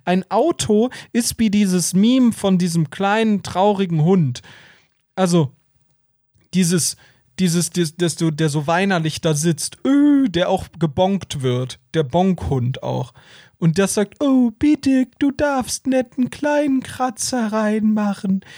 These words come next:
sonst ist leider der Wert hin.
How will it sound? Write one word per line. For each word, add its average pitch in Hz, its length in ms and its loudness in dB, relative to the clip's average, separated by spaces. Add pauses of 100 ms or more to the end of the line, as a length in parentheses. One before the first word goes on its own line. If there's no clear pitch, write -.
(120)
sonst 277 580 -2
ist 262 340 -2
leider 233 540 0
der 226 380 -2
Wert 359 400 0
hin. 247 720 2